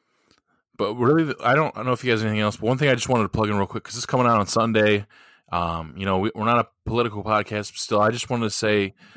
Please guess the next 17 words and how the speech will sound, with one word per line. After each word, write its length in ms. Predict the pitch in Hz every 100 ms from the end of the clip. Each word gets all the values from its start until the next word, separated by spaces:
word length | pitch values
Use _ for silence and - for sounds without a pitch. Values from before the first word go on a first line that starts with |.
| - -
go 140 | 131
out 80 | 160
and 80 | 143
fucking 260 | 151 123
vote 220 | 110 113
on 140 | 110 110
Tuesday. 540 | 110 107 101 104 104
You 120 | 104
know, 100 | 101 107
even 160 | 120
if 120 | 120
you 40 | 120
don't, 220 | 117 95 _ _ _ _ _ _ -
uh, 140 | 98 101
necessarily 380 | 98 - 113 113
wanna 180 | 107 95
vote, 340 | 110 110